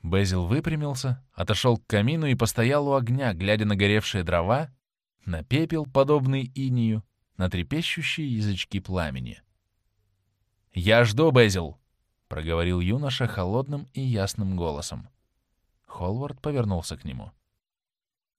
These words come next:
«Я хочу сказать вот что!» воскликнул он. «Вы должны дать мне ответы на все эти ужасные обвинения. Скажите мне, что это неправда, и я вам поверю.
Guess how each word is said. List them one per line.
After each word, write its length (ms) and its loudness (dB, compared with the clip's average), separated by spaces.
«Я 180 2
хочу 300 0
сказать 380 2
вот 220 4
что!» 280 -6
воскликнул 600 -4
он. 220 -4
«Вы 160 4
должны 400 6
дать 260 6
мне 240 2
ответы 400 2
на 140 4
все 260 0
эти 140 -2
ужасные 540 4
обвинения. 680 -2
Скажите 600 4
мне, 220 4
что 160 2
это 220 4
неправда, 540 6
и 180 4
я 240 8
вам 200 6
поверю. 520 0